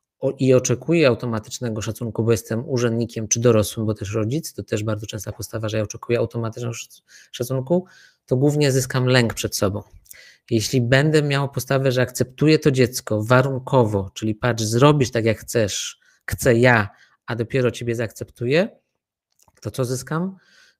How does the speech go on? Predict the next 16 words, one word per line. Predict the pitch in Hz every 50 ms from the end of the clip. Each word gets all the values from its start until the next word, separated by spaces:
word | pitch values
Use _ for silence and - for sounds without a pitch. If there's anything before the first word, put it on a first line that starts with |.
| _ -
Zyskam | 123 123 - - 131 135
niskie | 143 135 - - 143 131
poczucie | 131 127 117 117 - 127 117
własnej | 117 113 - - 120 107
wartości. | 107 104 - - 104 - - - 117
Dziecko | 113 123 120 - - - 131
nie | 127 131 139 139
wierzy | 127 135 127 120 120
w | 117
siebie, | - - 127 117 120 123 120 120
nie | 123 123 131 131
jest | 123 127 -
kochane, | - 110 - 123 120 117 117
nie | 117 113
jest | 104 - 117
akceptowane. | 110 - - - - 117 107 107 104 101 98